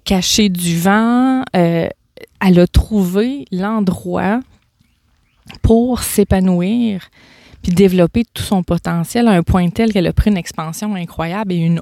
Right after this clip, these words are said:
hauteur que je n'aurais jamais, jamais <laughs> douté qu'elle pouvait atteindre. Donc,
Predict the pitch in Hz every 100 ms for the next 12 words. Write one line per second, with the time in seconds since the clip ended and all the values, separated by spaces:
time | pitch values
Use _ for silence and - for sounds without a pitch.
0 | - 190 185 185 190 226 185 - 170 175
1 | 170 170 175 156 202 190 202 214 - 165
2 | 190 180 202 202 - 233 - 196 170 190
3 | - - 214 - 170 - 175 170 - 175
4 | 175 165 - - - - - - - -
5 | - _ - 165 180 240 294 254 -